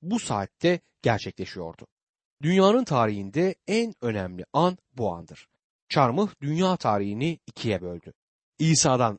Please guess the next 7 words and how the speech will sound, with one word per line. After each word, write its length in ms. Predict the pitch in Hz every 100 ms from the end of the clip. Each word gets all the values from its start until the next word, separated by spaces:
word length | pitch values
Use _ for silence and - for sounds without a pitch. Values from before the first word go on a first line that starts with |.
| -
önce 480 | 107 107 110 190 185 _ -
ve 180 | 110 104 -
İsa'dan 640 | 160 98 95 92 117 143 _
sonra. 400 | - - 92 80 - _ _ _ _ -
Şimdi 240 | 226 202
dikkati 380 | 180 196 - 175
başka 440 | 143 - 151 113